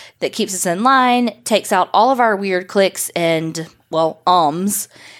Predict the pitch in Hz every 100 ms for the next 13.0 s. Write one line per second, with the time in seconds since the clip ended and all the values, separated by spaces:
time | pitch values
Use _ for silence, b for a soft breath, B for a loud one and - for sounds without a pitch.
0 | B - 233 240 247 277 294 339 330 311
1 | 294 - 294 - 285 226 160 - _ -
2 | - 208 139 - _ - 233 254 302 285
3 | 277 269 - 226 220 226 190 190 185 165
4 | 165 151 - - - - _ _ _ _
5 | - 294 339 339 285 277 285 269 196 220
6 | 233 - 247 247 247 240 - 196 202 208
7 | 202 190 190 170 160 160 - - - 139
8 | 131 120 - - _ _ _ _ _ _
9 | _ 208 226 - 233 294 277 - 269 254
10 | 254 240 B B B 180 160 143 - 120
11 | 90 57 - _ _ _ - - 208 220
12 | 233 233 233 - 180 160 139 131 101 156